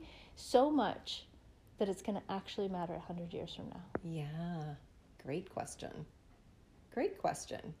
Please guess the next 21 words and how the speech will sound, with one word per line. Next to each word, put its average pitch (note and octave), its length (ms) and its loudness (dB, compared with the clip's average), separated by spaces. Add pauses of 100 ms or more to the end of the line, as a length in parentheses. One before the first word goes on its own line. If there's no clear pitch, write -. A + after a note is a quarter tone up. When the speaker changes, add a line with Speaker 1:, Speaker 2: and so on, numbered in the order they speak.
(1400)
Speaker 2:
What A3 120 0
do D#4 80 0
we E4 140 4
want D#3 400 0
to - 100 -4
con-, - 220 -12 (420)
contribute? - 600 -4 (220)
What G3 80 -2
do A3 80 4
we B3+ 140 -2
desire D#3 680 2
to - 140 -8
contribute? - 760 -8
And, D3+ 380 -6 (500)
and G#3 220 -2 (240)
does D3 220 2
it F#3+ 120 -2
matter? D#4+ 360 0 (360)
Of C#4 120 -2
course A#4 260 2
it B4 80 4